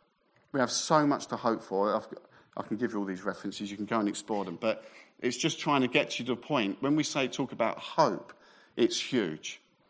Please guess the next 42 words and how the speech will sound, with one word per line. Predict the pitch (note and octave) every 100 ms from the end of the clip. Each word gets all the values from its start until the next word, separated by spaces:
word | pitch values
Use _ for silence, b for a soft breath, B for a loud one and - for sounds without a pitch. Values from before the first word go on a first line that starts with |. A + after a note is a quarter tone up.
| _
It's | A#2+ -
just | B2+
one | D#3 D#3
of | C#3+
our | C3 B2+ -
Advent | A#2 - A2+ G#2+
weeks, | F#2+ F2
but | - A2
it's | G#2
huge. | - - G#2 E2+ D#2+ - B B
And | A2 A2
Christ | - B2 A2+ G#2 - B B -
is | G#2 F#2+ -
hope. | - A2+ F2+ -
You | A#2+ C3+ C#3+
are | A#2 A2+
a | A2+
person | - A2+ G#2 A#2+
of | G#2
hope. | - G#2 -
Romans, | C3 B2 A#2 - B B B
uh, | A#2
Paul | - C#3
writes | A#2 G2+
in | A#2
Romans | A#2 A2+
fifteen, | A2 B2 - B2+ G#2
quoting | A#2+ A2
from | G#2 A2+
Isaiah. | G#2 A#2 A2+ G2+ F2+ B B
And | -
again, | A#2 B2+ C3+
Isaiah | B2 C3 B2 A#2
says, | - B2 A2+
"The |
root | B2+ D#3 D3+
of | C3
Jesse | D#3 C#3+ C#3+
will | C#3
spring | B2+ - D3+ C#3+
up, | C#3
one | C#3 E3 E3